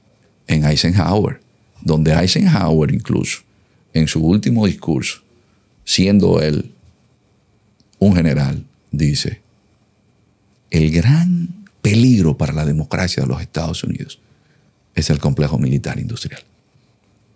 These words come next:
Entonces, ese complejo militar industrial,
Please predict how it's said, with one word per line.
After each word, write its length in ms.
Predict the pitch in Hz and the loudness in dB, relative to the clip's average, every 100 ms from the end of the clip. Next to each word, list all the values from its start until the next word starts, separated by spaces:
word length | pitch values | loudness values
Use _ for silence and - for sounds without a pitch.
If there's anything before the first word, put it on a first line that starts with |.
| _ _ _ | _ _ _
Entonces, 360 | - 87 90 - | 0 2 0 0
ese 340 | - 170 - 170 | 0 0 0 0
complejo 460 | 131 92 104 117 | 0 2 2 2
militar 520 | 110 90 78 - - 85 | 2 2 0 -2 -4 -2
industrial, 600 | 82 - - - 58 | -2 -4 -8 -12 -12